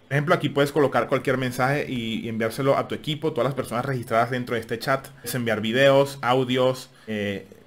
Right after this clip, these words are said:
textos, no, P D Fs, documentos, cualquier cosa que puedas enviar en internet lo puedes enviar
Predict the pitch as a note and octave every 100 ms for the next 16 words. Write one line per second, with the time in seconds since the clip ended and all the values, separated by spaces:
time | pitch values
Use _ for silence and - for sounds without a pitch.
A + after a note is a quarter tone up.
0 | _ C3 C#3 C3+ C#3 C3 B2+ - - G#2
1 | A#2 A2+ A2+ C3 C3 B2+ B2 A2 A2 B2+
2 | B2+ C3 - C3+ B2+ - G3 F#3+ F#3 E3+
3 | D3+ B2+ C#3+ C#3+ D#3 C3 D3 D#3 C#3 B2
4 | D3 D3+ B2+ C3 C#3 C#3+ C3+ D3 D#3